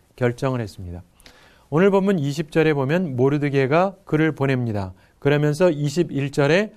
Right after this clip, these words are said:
한 규례를 세워 해마다 아달월 십사 일과 십오 일을 지키라, 이렇게 명령합니다. 그래서 십이월에 해당하는 십사 일, 십오 일, 이 이틀을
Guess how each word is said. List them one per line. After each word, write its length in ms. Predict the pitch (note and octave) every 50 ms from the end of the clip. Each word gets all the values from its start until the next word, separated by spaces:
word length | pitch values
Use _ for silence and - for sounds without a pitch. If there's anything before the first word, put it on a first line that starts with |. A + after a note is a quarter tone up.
| _ _ _ _ _
한 300 | _ - G#3 A3 A3 G#3
규례를 380 | - - D#3+ D3+ D3+ D3 D3+ D3
세워 460 | D3 - C#3 C#3 D#3 E3 C#3 - - _ _ _ -
해마다 600 | - F#3+ F#3+ F3 D#3 C#3 B2 C3 D3 E3+ G3 G3+ - _ _ _
아달월 460 | - A#2+ B2+ C3 C#3 C#3 C#3+ D#3 D#3
십사 400 | D3+ - - E3 - - F3 E3
일과 360 | D#3+ D3+ D3+ D3 D#3 E3+ E3+
십오 460 | E3 E3 - G3 F3 - - C#3 D3+ D#3+
일을 200 | E3+ E3 F3 D#3
지키라, 460 | C3+ C3 - - D3 D3 C#3+ A#2+ A2+
이렇게 460 | - C#3+ D3 D3 - E3+ E3 E3 E3 - _ _ _ _ _
명령합니다. 840 | B2+ C3+ C3+ C#3 D3 D3 C#3+ C#3 C3 A#2+ A#2 A#2 A#2+ B2 A2 F#2 - _ _ - - - - - _ _
그래서 520 | - D3 D#3 D#3 D3+ - F#3 F#3+ G3 G3+
십이월에 580 | F#3+ - - F#3+ G3 G#3 G3+ F#3+ F#3 F3+ F3 F3
해당하는 500 | D#3 D#3 D3+ C#3+ D3 D#3+ F#3 G#3 G#3+ G#3+ - - _ _
십사 540 | _ - - G3+ F#3 - - - F3+ E3+ E3+
일, 320 | F3 F#3 G#3 A3 A3 A3+ A3+ - _ _
십오 420 | - - - G#3 G3 F3+ F3+ D3
일, 160 | A#2 G2+ F#2+ F#2 - _ _ _ _ _ _ _
이 200 | D3 D3 B2+ C#3
이틀을 640 | D#3+ D3+ - - F#3 F3 E3 F3 F#3+ G#3+ A3 A3 A3